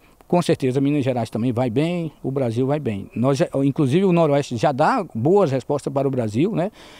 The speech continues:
Nós temos aqui grandes índices de produtividade, grandes índices de, eh, de economia na área, na área rural e, eh, a, ao longo do tempo a gente vem sempre analisando. A agricultura é quem segura a, a porta desse Brasil,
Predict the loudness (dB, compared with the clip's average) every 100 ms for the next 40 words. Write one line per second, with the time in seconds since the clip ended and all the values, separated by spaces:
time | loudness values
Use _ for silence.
0 | -20 _ -8 -2 0 0 -2 -2 -2 -4
1 | -4 2 2 2 0 0 -2 -6 -12 -4
2 | -2 0 -2 -2 -4 0 2 2 0 -6
3 | -10 -16 -16 -2 2 2 2 0 0 -2
4 | -4 -2 0 0 0 0 -2 0 0 2
5 | 2 2 2 0 -2 -2 -2 0 0 0
6 | 0 -2 -2 -10 -20 -4 2 2 2 -4
7 | 2 2 4 4 4 0 0 -2 0 0
8 | 2 2 2 0 -2 -2 2 2 2 2
9 | 0 -2 -6 -4 -2 0 0 -2 -2 0
10 | 0 -2 -8 -20 _ -2 0 0 -2 -2
11 | -2 0 0 -2 -4 -6 -8 _ _ -4
12 | 0 0 0 -2 -4 -4 -2 -2 -2 -4